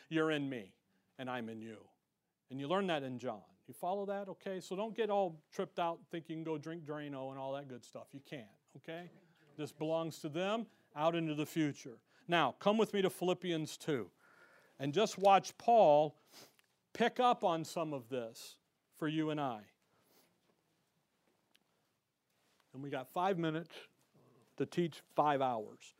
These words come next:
So Mark, here's the servant. Can he do the job? Yes. We've proved it. We've illustrated it. We've moved him. We, we didn't,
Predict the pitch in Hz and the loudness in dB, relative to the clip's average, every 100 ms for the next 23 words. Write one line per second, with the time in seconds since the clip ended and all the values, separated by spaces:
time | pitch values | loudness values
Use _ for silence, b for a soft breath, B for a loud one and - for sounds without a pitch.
0 | B B B B _ _ _ - 208 196 | B B B B _ _ _ -2 2 4
1 | 190 202 247 190 156 - - _ _ _ | 2 2 4 4 2 -4 -18 _ _ _
2 | - 262 269 - 254 - 247 240 214 165 | 0 0 0 -2 -4 2 6 8 8 6
3 | 131 - - _ _ _ _ _ - 269 | 0 -8 -20 _ _ _ _ _ -2 0
4 | 269 269 294 269 196 226 180 120 98 - | 2 2 2 2 4 6 6 4 -2 -16
5 | _ _ - - - 175 131 - - - | _ _ -2 -2 2 2 2 -4 -16 -20
6 | _ _ _ _ _ _ _ - 147 - | _ _ _ _ _ _ _ -6 -6 -2
7 | - 254 262 135 127 - - _ _ _ | 4 6 6 4 -6 -6 -16 _ _ _
8 | _ _ - 165 160 269 247 - 202 180 | _ _ 2 8 10 10 10 6 2 2
9 | 147 117 113 - - b b b 160 175 | 2 -4 -10 -18 -20 b b b 2 2
10 | 156 220 285 262 143 170 127 127 170 160 | 4 6 8 6 4 0 2 0 -2 0
11 | 180 185 254 220 - | 0 2 2 0 -10